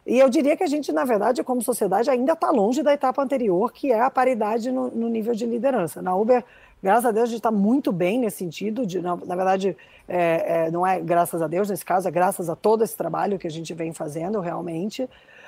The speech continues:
Mas eu acho que o conselho, ele tem, ele tem que ser quebrado da mesma forma que essas outras etapas exigiram,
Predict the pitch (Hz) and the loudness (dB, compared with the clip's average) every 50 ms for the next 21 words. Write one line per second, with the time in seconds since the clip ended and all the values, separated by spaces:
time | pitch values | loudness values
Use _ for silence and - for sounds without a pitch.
0 | - - _ - 226 247 262 262 277 262 254 285 277 - - 302 277 - - 262 | -20 -10 _ 2 4 4 6 6 6 6 6 4 2 0 -2 -2 -2 0 0 -2
1 | 277 - - 269 262 - - 277 294 285 294 285 269 277 269 - 294 294 311 339 | 0 2 0 0 0 2 2 2 4 6 4 4 4 2 2 2 2 2 4 2
2 | 330 320 - _ 262 269 294 294 - 302 294 - - - 277 - - 302 269 214 | 0 -2 0 _ 0 2 2 0 0 -2 -2 -2 -2 -4 -4 2 2 2 4 6
3 | 262 254 233 247 269 302 311 240 240 247 233 220 202 226 226 240 247 262 247 285 | 6 6 8 8 8 6 6 4 4 4 4 4 4 2 4 2 2 2 2 -2
4 | 247 - 277 247 254 269 277 269 - - 269 269 269 269 254 - 254 233 247 240 | 0 2 2 2 4 2 0 -2 -2 -2 2 4 4 4 4 2 2 2 4 2
5 | 262 254 262 247 247 - - 220 240 240 269 262 226 - - 247 214 233 247 208 | 2 2 2 0 0 2 2 2 2 4 2 0 0 0 -2 -2 0 0 -2 -2
6 | 180 170 220 262 294 285 277 247 214 202 175 | 0 0 2 2 4 4 4 4 2 0 -2